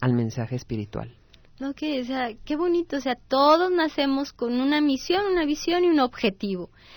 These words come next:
Speaker 2: Y tu trabajo es descubrirlo, entonces, o toparte con él, como diría Víctor Frank. Ya ves que Víctor Frank dice,
Speaker 1: Ujú.
Speaker 2: "No se, no se busca, sino que te lo topas".
Speaker 1: Sí.
Speaker 2: Vas caminando por la vida y te lo topas. Pero, pero finalmente la,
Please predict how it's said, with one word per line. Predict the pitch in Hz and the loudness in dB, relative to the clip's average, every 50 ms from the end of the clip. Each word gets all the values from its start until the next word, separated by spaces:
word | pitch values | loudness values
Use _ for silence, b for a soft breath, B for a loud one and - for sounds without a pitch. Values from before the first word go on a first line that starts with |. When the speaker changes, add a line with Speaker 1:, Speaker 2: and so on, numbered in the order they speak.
| B B B B B | B B B B B
Speaker 2:
Y | B 262 269 233 | B 0 0 0
tu | - 277 269 | 0 0 0
trabajo | 262 277 262 240 220 214 240 - - 349 | 4 4 4 4 4 2 -2 2 4 4
es | 359 330 | 6 6
descubrirlo, | 359 359 311 - - - 254 240 233 285 349 440 440 370 269 220 214 | 4 4 2 0 -4 -4 -2 0 4 6 6 6 6 4 2 2 0
entonces, | 208 214 214 - 220 226 233 240 254 233 | 0 -2 -2 -2 -2 -2 0 0 0 0
o | 254 226 | 0 0
toparte | 220 240 233 - 240 240 277 - 359 | 2 0 0 2 2 0 0 0 -6
con | 311 - 302 294 285 | -4 -2 0 0 0
él, | 302 330 320 | 0 0 -2
como | - 285 247 233 | -2 -2 0 0
diría | 240 240 226 233 233 | 0 0 0 0 0
Víctor | 240 254 247 - - 262 269 | 0 -2 -4 -6 -6 -6 -6
Frank. | - - 359 349 269 - - - | -6 -6 -6 -6 -6 -6 -4 0
Ya | 247 240 | 2 2
ves | 240 254 - | 2 0 -2
que | - | -4
Víctor | 254 254 240 - - 262 | -4 -4 -2 -2 -2 -2
Frank | 262 - 269 254 277 254 | 0 2 4 4 4 6
dice, | 240 269 254 - | 4 4 4 6
Speaker 1:
Ujú. | 262 254 | 6 8
Speaker 2:
"No | 254 277 | 8 8
se, | - 311 277 247 190 254 | 6 6 4 2 2 0
no | 254 269 | -2 -2
se | 262 - | -2 -2
busca, | 277 247 269 - - 262 285 | -4 -4 -4 -4 -4 -4 -2
sino | - 285 254 247 247 | -2 0 0 0 0
que | - | -2
te | - - 240 | -4 -4 -2
lo | 262 254 240 | 0 0 2
topas". | 233 - 320 - - 196 202 226 - | 6 6 4 4 4 0 -4 -4 -6
Speaker 1:
Sí. | - - - 143 135 131 143 - | -4 2 4 4 4 4 4 2
Speaker 2:
Vas | 254 - | 0 0
caminando | - 254 277 269 262 254 262 262 | 2 4 4 6 6 4 2 2
por | - 269 | 0 2
la | 269 240 | 2 2
vida | 240 233 220 | 0 0 -4
y | 240 | -6
te | 240 - 247 | -4 -4 -4
lo | 240 233 - | -2 -2 0
topas. | - 208 208 - 190 208 - - B B B B B B - - | 0 0 0 -2 -6 -6 -8 -12 B B B B B B 0 2
Pero, | 247 240 240 240 233 233 233 208 - 220 - | 4 6 6 6 6 6 4 4 2 0 2
pero | 254 233 233 226 226 220 220 208 208 220 - - - - - 185 | 2 4 4 4 2 2 0 0 -2 -8 -16 -20 -18 -14 -12 -6
finalmente | - 262 262 254 247 240 254 285 285 285 277 277 - 311 311 320 311 302 254 214 185 185 | -2 0 0 2 2 2 2 4 4 2 2 0 2 4 4 6 6 4 4 2 0 0
la, | 196 196 190 196 | 2 2 2 2